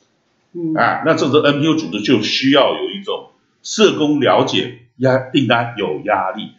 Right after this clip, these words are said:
Speaker 2: 那业务员呢也要有了解我们的产能不能够随着买方随便开。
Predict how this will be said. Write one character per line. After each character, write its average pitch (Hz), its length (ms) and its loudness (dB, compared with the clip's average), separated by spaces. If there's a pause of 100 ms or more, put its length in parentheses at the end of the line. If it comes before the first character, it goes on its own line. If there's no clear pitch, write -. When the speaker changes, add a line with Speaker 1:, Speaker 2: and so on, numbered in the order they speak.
(160)
Speaker 2:
那 165 340 0 (440)
业 202 180 4
务 180 160 2
员 123 160 2
呢 135 160 0
也 117 160 2
要 175 240 4
有 92 80 -4
了 95 280 2
解 - 280 -6 (100)
我 101 120 -2
们 120 100 -6
的 151 80 2 (380)
产 82 280 -4
能 92 320 -8 (100)
不 160 120 2
能 117 180 2
够 135 140 2
随 110 280 -6
着 120 160 -2
买 95 280 -2
方 104 200 -2
随 - 180 -12
便 110 180 -8
开。 - 80 -16